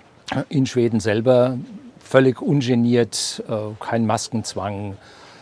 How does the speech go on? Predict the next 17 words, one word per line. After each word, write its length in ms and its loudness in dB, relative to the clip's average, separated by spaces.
ähm, 400 -8
nichts. 520 -8
Die 100 -4
Leute 260 2
sind 160 0
von 160 -4
Natur 520 -2
aus 300 0
sehr 300 -2
ruhig, 400 0
halten 240 -2
Abstand. 480 -6
Wenn 100 0
man 120 2
hier 160 2
im 100 -4
Hotel, 440 -2